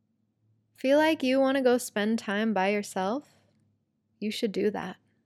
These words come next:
In fact, if you are someone who supports people the way that I do, I think it's imperative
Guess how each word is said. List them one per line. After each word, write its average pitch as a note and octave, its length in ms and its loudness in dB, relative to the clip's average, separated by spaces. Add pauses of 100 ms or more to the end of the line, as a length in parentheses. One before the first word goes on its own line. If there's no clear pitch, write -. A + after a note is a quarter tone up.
(460)
In G3+ 120 -4
fact, G#3+ 580 -4 (680)
if A3 180 -6
you C4 560 2 (120)
are A3 120 2
someone A3 320 0
who G#3+ 120 2
supports G3+ 600 -6
people G#3 500 -2
the G#3+ 100 -2
way F#3+ 200 0
that F#3 120 -4
I F3+ 200 -4
do, A#3 420 0 (1040)
I G#3 160 0
think G#3 240 -2
it's G3+ 160 -8
imperative G3 800 -2